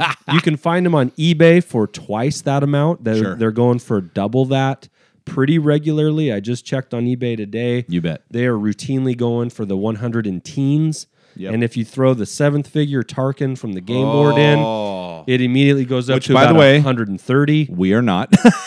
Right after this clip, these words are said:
Speaker 2: No, we are not. We're doing, we're doing the
Speaker 1: We're
Speaker 2: six.
Speaker 1: just doing the six. Tarkin's on you, but Tarkin is actually a little more available right now because, uh, shells have been uh, being stocked with the, uh, Death, Escape the Death Star game.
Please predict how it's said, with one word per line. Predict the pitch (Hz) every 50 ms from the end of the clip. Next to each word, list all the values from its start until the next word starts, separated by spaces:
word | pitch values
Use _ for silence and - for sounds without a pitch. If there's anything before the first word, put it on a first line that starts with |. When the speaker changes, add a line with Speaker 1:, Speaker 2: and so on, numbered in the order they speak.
| - 202 - - 202 -
Speaker 2:
No, | 143 - 117
we | 117 135 147
are | 151 143
not. | 135 117 117
We're | 127
doing, | 143 151 160 160 160 156 143 135 -
we're | - 131 139
doing | 143 156 156 143
the | 127
Speaker 1:
We're | 107 120
Speaker 2:
six. | 147 151
Speaker 1:
just | -
doing | 202 196 214 214
the | 208 190
six. | - - 151 147 160 - - - - - _ - -
Tarkin's | - 135 143 139 - 165 143 143
on | 151 151 156 160
you, | 151 120 104 107
but | 101 104 98 - -
Tarkin | - 139 156 151 160 139
is | 117 98
actually | 110 110 110 - - 110
a | 98 92
little | 101 120 131 139
more | 127 113 104 98
available | 92 104 110 110 98 95 95
right | 92 90 90 90
now | 87 90 90
because, | 87 87 87 98 85 - - - - _ -
uh, | 92 92 87 82 82
shells | - - - 110 104 92
have | 95 87
been | 95 90 87 85 - _ _ _ _ _ _ -
uh, | 87 85 82 80 76
being | 64 - 82 85 92 98 95 92
stocked | 87 - - - 92 85 80 78 - -
with | - 87 80 _
the, | - 85 80 78
uh, | 78 76
Death, | 76 76 90 82 - - _ _ -
Escape | - - - 85 82 -
the | - 71
Death | - 78 78
Star | - - 76 73 73
game. | 71 69 69 78 -